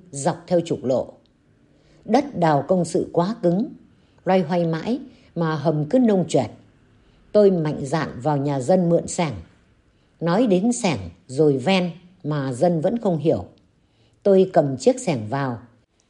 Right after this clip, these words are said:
nhìn gương mặt bối rối, hình như lần đầu họ gặp Việt Cộng,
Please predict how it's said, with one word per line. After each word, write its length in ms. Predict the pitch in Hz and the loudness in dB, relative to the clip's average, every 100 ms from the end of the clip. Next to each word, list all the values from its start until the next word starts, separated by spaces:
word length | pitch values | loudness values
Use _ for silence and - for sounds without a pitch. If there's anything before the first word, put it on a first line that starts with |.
| _ | _
nhìn 280 | 170 180 160 | -4 -2 -2
gương 340 | 143 208 196 | 0 0 0
mặt 220 | 170 - | -2 -4
bối 220 | 147 175 214 | 2 4 4
rối, 400 | 170 160 214 294 - _ _ | 2 0 0 -4 -14 _ _
hình 200 | 190 175 | -2 2
như 120 | 226 | 2
lần 300 | 196 165 139 | 2 2 2
đầu 240 | 156 143 135 | 4 4 0
họ 220 | 156 131 | -4 -4
gặp 180 | 139 - | -6 -4
Việt 220 | 143 - | -6 -4
Cộng, 180 | 139 | -6